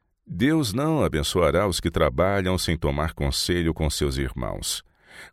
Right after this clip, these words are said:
Qualquer adventista do sétimo dia que se supunha completo em si mesmo e capaz de seguir sempre com segurança sua própria mente e juízo, não é digno de confiança,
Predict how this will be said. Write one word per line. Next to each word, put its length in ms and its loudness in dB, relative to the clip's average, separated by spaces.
Qualquer 380 2
adventista 640 -2
do 100 0
sétimo 440 -4
dia 360 -4
que 140 -6
se 160 -2
supunha 420 -2
completo 580 0
em 60 2
si 160 -4
mesmo 540 0
e 80 -4
capaz 440 0
de 60 -6
seguir 380 -2
sempre 400 -4
com 160 -2
segurança 640 0
sua 220 -2
própria 480 0
mente 480 -2
e 80 -2
juízo, 560 -4
não 180 -4
é 80 0
digno 420 -6
de 120 -16
confiança, 760 -8